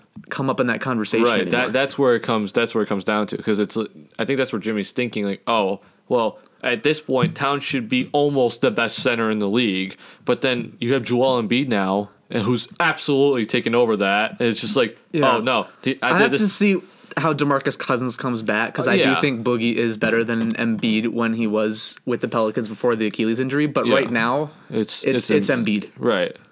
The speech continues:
Speaker 2: And Towns comes nowhere near Embiid's level. Like, that's just how it is. And then if you throw in A D, which,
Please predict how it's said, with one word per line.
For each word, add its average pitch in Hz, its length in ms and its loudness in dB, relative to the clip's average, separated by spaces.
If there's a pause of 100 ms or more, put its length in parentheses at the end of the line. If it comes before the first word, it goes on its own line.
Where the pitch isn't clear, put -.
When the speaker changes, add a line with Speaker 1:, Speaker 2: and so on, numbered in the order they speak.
Speaker 2:
And 110 360 -2
Towns 135 320 -2
comes 117 220 -4
nowhere 120 240 0
near 117 260 0
Embiid's 107 320 -2
level. 101 460 -2
Like, 107 120 2
that's 117 180 0
just 113 120 -4
how 107 140 2
it 98 80 2
is. 104 340 0
And 110 160 0
then 107 200 0 (180)
if 117 100 0
you 120 60 2
throw 147 200 2
in 131 80 0
A 127 160 2
D, 113 380 4
which, 104 340 -2